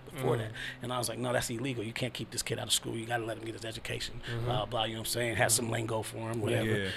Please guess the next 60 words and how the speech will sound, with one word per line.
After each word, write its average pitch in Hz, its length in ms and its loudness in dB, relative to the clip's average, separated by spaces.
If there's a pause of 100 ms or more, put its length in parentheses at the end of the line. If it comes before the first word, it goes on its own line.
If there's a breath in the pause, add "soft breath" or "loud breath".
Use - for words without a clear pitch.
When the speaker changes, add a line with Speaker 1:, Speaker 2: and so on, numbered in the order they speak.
Speaker 2:
Yeah. 117 80 0
Speaker 1:
And 117 80 2
at 110 100 -2
the 123 80 2
end 120 100 2
of 113 60 -2
the 110 80 -2
day, 143 260 8
I 107 100 0
was 107 120 -2
able 120 220 2
to 113 60 -2
get 117 180 4
him 107 80 -2
back 113 260 -4
into - 160 -6
school. - 380 0 (240 loud breath)
When 107 100 -4
I 104 60 0
got 123 160 4
him 113 80 0
back 120 180 -4
into 127 240 -6
his 117 100 -2
school, 170 380 2 (580 loud breath)
I 110 80 4
said, 131 200 6
"I'm 123 80 6
gonna 127 100 8
pay 156 200 8
you 143 340 4
to 117 100 0
come 123 260 2
to 120 60 4
school." 113 300 2 (440)
He's 160 140 -4
like, 117 140 0
"What?" 175 360 0
I 120 60 -4
said, 120 260 -2
"Bro, 135 240 2 (200 loud breath)
if 113 180 0
you 117 60 -2
go 160 180 8
to 160 60 2
s-," - 140 4 (220)
I 151 80 6
said, 139 260 6 (100)
"I 143 100 8
know 185 360 12
I 151 80 10
can't 180 220 8
expect - 260 4
you 175 60 0
to 156 60 4
go 151 120 8
to 139 40 12
all 143 120 12
your 147 160 8
classes, - 460 0